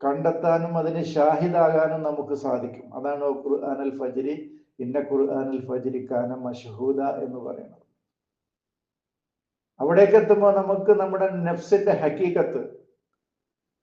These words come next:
ഇസ്തിഖറാ വായിച്ചെടുക്കാൻ നമുക്ക് സാധിക്കും. നമ്മുടെ മനസ്സിന്റെ യാഥാർത്ഥ്യങ്ങൾ നമുക്ക്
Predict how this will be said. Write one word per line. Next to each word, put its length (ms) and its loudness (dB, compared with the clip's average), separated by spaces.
ഇസ്തിഖറാ 600 2
വായിച്ചെടുക്കാൻ 960 2
നമുക്ക് 280 -4
സാധിക്കും. 600 -6
നമ്മുടെ 320 -2
മനസ്സിന്റെ 640 0
യാഥാർത്ഥ്യങ്ങൾ 760 -2
നമുക്ക് 640 -8